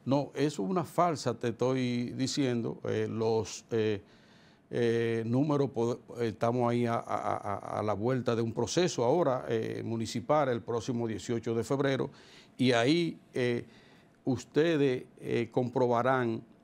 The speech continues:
que todo es lo que te reitero, una narrativa del... Partido Revolucionario Moderno en contra nuestra y el presidente reeleccionista Luis Abinader. El P R D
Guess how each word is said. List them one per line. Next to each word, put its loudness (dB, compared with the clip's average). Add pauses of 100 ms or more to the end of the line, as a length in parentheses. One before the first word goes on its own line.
(320)
que 2
todo 4
es 2 (160)
lo 0
que -2
te 2
reitero, 2 (140)
una 2
narrativa 0 (380)
del... 0 (600)
Partido 2
Revolucionario 0
Moderno 2
en -2
contra 2
nuestra 0
y 0
el -2
presidente -2
reeleccionista -2
Luis -4
Abinader. -2
El -2
P -4
R 2
D 2